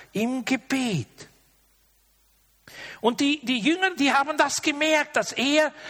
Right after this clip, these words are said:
irgendwie, äh, eine Zeit mit jemandem verbringt, wo er Aufträge bekommt, wo er, wo er sich orientiert und, und da haben sie ihn auch gefragt, „Herr, Johannes hat seine Jünger gelehrt, wie sie beten sollen. Lehre uns auch.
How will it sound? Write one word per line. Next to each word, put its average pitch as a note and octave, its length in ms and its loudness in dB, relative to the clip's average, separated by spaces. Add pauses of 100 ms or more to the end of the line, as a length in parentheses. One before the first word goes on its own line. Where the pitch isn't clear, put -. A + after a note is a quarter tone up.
(200)
irgendwie, C4+ 960 0 (260)
äh, C4+ 180 4
eine B3 300 0 (680)
Zeit D4+ 500 0
mit C4 200 -8
jemandem D4 460 2
verbringt, C4+ 680 -2
wo C#4 100 2
er B3 180 2
Aufträge B3 600 2
bekommt, A3 420 -2
wo B3 120 2
er, G#3+ 100 -2 (420)
wo C4+ 160 2
er C4 60 4
sich A#3+ 160 -4
orientiert B3 800 0
und, A#3+ 260 -6 (540)
und A#3 200 -2 (140)
da - 200 0 (440)
haben G3+ 280 -2
sie A3+ 180 -6
ihn A#3+ 80 -4
auch A3 160 -2
gefragt, A3+ 460 -2
„Herr, A3 420 -2 (1500)
Johannes C4 340 2
hat B3+ 140 -2
seine A3 240 0
Jünger A#3 320 -4
gelehrt, F#3 800 0
wie A#3 100 -4
sie A#3+ 140 -6
beten C#4+ 420 -2
sollen. E3+ 380 0
Lehre F#4+ 320 0
uns F4+ 220 -4
auch. F4+ 300 0